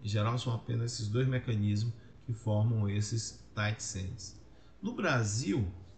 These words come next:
nós temos alguns reservatórios desse tipo produzindo. Por exemplo, na bacia de, do Recôncavo, nós temos um campo de Lamarão e C X, que tem uns reservatórios da formação Pitanga, do membro Pitanga.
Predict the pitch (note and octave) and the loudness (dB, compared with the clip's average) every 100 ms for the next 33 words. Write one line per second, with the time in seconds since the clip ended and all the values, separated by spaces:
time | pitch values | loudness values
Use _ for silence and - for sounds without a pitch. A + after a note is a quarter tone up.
0 | - - - - - - A2 A2+ A#2 - | -20 -20 -20 -20 -20 -6 0 2 2 0
1 | C#3 C3 A#2+ A2 A#2+ A2 G#2 G2+ F#2+ F#2+ | 0 2 2 4 4 6 6 4 0 -4
2 | - G2+ G2 F#2 G2+ - G#2+ - A2+ B2 | -2 0 0 0 -2 -2 -6 -4 -4 -4
3 | A#2+ A#2+ B2+ G#2 G2+ F#2 - - - - | -4 -4 -2 2 2 0 -6 -12 -20 -20
4 | - A2+ G#2+ G#2 G#2+ G#2+ G#2 G#2 - B2 | -4 2 4 4 4 4 4 2 2 2
5 | A2+ A2+ A2 G#2 F#2+ F#2 F#2+ - B2 B2+ | 4 2 2 2 2 2 0 0 0 2
6 | A#2 G#2 G#2 - G#2+ G#2 G2+ G2 F#2+ G2+ | 2 2 2 0 2 2 2 0 0 -4
7 | - G2 G#2 A2 G2 F#2+ G#2 A2 G2+ - | 0 2 4 4 4 2 2 4 2 -2
8 | - - - - - - - - - A2 | -12 -18 -20 -20 -20 -20 -20 -18 -2 2
9 | G#2+ G2+ - G#2 G#2 - B2 C#3 B2 - | 4 4 4 2 2 2 2 2 2 0
10 | A#2+ - A#2 A2+ A2 - - A#2 G#2+ G#2+ | -2 0 0 2 0 -2 -2 2 2 2
11 | F#2+ - G#2 G#2 G#2 G#2 - G#2 G#2 G2+ | 0 0 2 2 2 0 2 2 2 0
12 | G#2+ A2+ - - - - - A#2+ A#2+ G#2+ | 0 -2 -4 -16 -12 -10 -2 2 4 4
13 | F#2 G2 - G#2+ G2+ A2 A#2 - A#2+ - | 2 -2 -4 0 4 4 2 -4 -4 0
14 | G#2+ G2+ F#2+ | 2 4 0